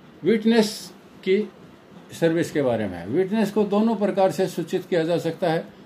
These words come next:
साधारण समन से भी और उसके, उसको जो है डाक से भी समन भेजे जा सकते हैं। Postal employee जो है वो आएगा और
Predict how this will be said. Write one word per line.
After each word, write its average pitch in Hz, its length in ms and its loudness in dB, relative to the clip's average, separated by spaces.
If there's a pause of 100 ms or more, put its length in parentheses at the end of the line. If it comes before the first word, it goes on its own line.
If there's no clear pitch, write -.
साधारण 185 460 4
समन 185 300 2
से 185 160 4
भी 220 200 2 (400)
और 220 320 4 (140)
उसके, 175 300 -2
उसको 170 540 -4
जो 139 140 4
है - 200 2 (240)
डाक 170 340 2
से 180 140 0
भी 151 140 2
समन 147 300 4
भेजे 117 300 0
जा 113 140 -2
सकते 101 280 -6
हैं। 123 200 -4
Postal 175 480 0 (120)
employee 143 520 2 (360)
जो 143 100 4
है 147 100 6
वो 156 220 4
आएगा 160 540 6 (800)
और - 240 0